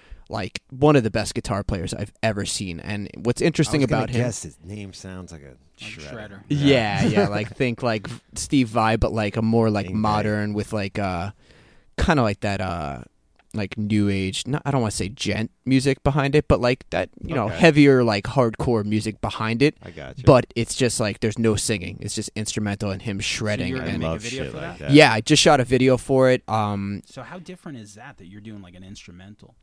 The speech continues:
Speaker 2: Yeah.
Speaker 1: You know what? It's a lot of fun just because, you know, as a guitar player, you know, get to focus on some just really great playing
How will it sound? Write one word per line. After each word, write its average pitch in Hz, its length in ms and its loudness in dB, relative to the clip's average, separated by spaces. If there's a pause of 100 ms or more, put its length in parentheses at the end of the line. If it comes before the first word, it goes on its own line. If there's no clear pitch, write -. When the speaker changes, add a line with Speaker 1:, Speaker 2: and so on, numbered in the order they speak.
Speaker 2:
Yeah. 76 120 -16 (800)
Speaker 1:
You 131 100 2
know 131 80 8
what? 160 100 8
It's 120 100 0
a 131 60 2
lot 110 300 2
of - 80 -4
fun 104 560 -4
just - 220 -2
because, 104 720 -2
you 117 120 -4
know, 95 320 -4
as 120 160 2
a 113 40 -6
guitar 107 360 -2
player, 147 500 4 (300)
you 117 80 0
know, 110 260 0 (220)
get 135 140 6
to - 80 -2
focus 120 360 4
on 107 140 0
some 104 200 -4
just 104 160 -6
really 107 640 -2 (400)
great 104 360 -2
playing 104 500 -4